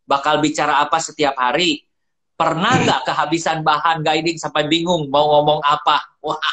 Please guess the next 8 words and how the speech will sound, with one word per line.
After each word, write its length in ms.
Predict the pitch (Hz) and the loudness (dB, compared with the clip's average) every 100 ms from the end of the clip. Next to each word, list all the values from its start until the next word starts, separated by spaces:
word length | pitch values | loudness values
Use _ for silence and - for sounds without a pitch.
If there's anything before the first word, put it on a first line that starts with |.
| - 127 - 131 _ - - _ _ _ _ _ - - | -8 -12 -12 -14 _ -20 -20 _ _ _ _ _ -20 -10
ini 180 | 147 185 | 0 2
mah 160 | 202 | 4
mungkin 320 | 165 156 196 202 | 2 0 0 0
awal-awal 680 | 156 151 147 139 143 143 143 143 180 | 2 4 4 2 2 2 2 2 0
aja. 380 | 190 190 196 190 | 0 2 2 2
Kalau 180 | 160 156 | 2 0
sekarang 480 | 180 160 180 202 240 | -2 -2 -2 0 0
mah 240 | 175 | 0